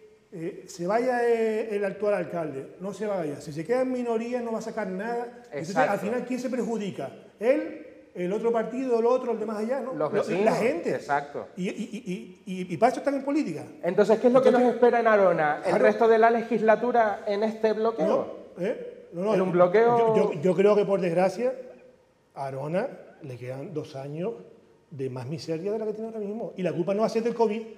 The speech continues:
Speaker 1: La excusa del covid ya pasó. Lo dije antes, esto llegó para quedarse. Las gripes llegaron para quedarse. La, las viruelas llegaron para quedarse. El covid ya es una enfermedad más que ahora mismo hasta
Speaker 2: Y el,
Speaker 1: que
Speaker 2: el, sí,
Speaker 1: y
Speaker 2: todo
Speaker 1: ya
Speaker 2: esto
Speaker 1: llegó para acá.
Speaker 2: pasará,
Speaker 1: Entonces,
Speaker 2: ¿no?
Speaker 1: eh, la excusa,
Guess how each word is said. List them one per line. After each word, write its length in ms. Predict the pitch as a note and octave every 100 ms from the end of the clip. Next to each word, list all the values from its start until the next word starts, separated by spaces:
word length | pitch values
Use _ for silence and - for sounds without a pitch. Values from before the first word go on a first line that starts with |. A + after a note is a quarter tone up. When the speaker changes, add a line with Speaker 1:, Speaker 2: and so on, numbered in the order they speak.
| - -
Speaker 1:
La 80 | E3+
excusa 260 | - A3+ C#4
del 120 | B3+
covid 260 | A#3+ A#3+ B3
ya 80 |
pasó. 320 | C4 - G3+ - - - - _ _ _ _ _ - - -
Lo 100 | E3
dije 160 | G#3+
antes, 320 | A#3 C4+ B3 C#3 - - -
esto 140 | F3+ A#3+
llegó 240 | A#3 B3
para 120 | C4
quedarse. 360 | A#3+ A3+ - C#3 A2 - _ -
Las 120 | E3+
gripes 260 | F#3 A#3
llegaron 280 | A#3+ B3 B3
para 180 | A#3 A#3
quedarse. 400 | A3 G#3 A#3 D3 - - - _ _
La, 200 | E3+ D#3+ -
las 160 | F3
viruelas 340 | E3 F3 A3+ B3
llegaron 240 | B3 B3
para 140 | B3 A3
quedarse. 320 | A3 A3+ -
El 100 | E3
covid 320 | - E3 A3+
ya 100 | A#3+
es 40 | A#3+
una 100 | A#3+
enfermedad 420 | A3 A3+ A3 A#3
más 160 | A3+ C4 - - - -
que 80 |
ahora 120 | D#3 E3+
mismo 220 | G#3 G3
hasta 160 | - E3+
Speaker 2:
Y 40 |
el, 80 | D#3+ F3
Speaker 1:
que 60 |
Speaker 2:
el, 300 | D#3+ F3 E3
sí, 200 | C#3+ A3+
Speaker 1:
y 40 | F3+
Speaker 2:
todo 140 | F#3+
Speaker 1:
ya 60 | G#3
Speaker 2:
esto 60 | C4
Speaker 1:
llegó 120 | C4
para 140 | - A#3+
acá. 80 | G3
Speaker 2:
pasará, 180 | F#3+ G#3
Speaker 1:
Entonces, 140 | A#3
Speaker 2:
¿no? 100 | A#3
Speaker 1:
eh, 100 | A3 G#3
la 80 |
excusa, 60 | F#3+